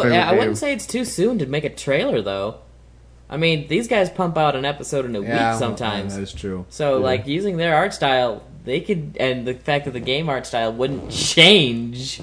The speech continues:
Speaker 1: No.
Speaker 3: Hmm.
Speaker 2: Like, they have all the assets. Then they just have to recraft the story and make
Speaker 1: They
Speaker 2: a new thing out of it.
Speaker 3: Yeah.
Speaker 2: I mean, it's completely possible we could have a new South Park game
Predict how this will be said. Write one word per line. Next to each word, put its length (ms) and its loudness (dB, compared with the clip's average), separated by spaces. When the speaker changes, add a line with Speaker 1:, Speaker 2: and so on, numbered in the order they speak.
Speaker 1:
No. 460 0
Speaker 3:
Hmm. 160 -6
Speaker 2:
Like, 260 2
they 140 2
have 240 4
all 220 6
the 140 2
assets. 380 0
Then 240 0
they 100 0
just 120 -8
have 100 -12
to 60 -8
recraft 400 -2
the 80 -8
story 640 -2
and 500 -6
make 200 -2
Speaker 1:
They 60 -2
Speaker 2:
a 40 -4
new 260 -2
thing 280 -6
out 140 -2
of 100 -4
it. 60 0
Speaker 3:
Yeah. 200 0
Speaker 2:
I 60 0
mean, 200 -6
it's 220 -6
completely 560 -8
possible 460 -6
we 80 -10
could 100 -10
have 180 -6
a 40 -8
new 160 -8
South 260 -6
Park 240 -6
game 240 -4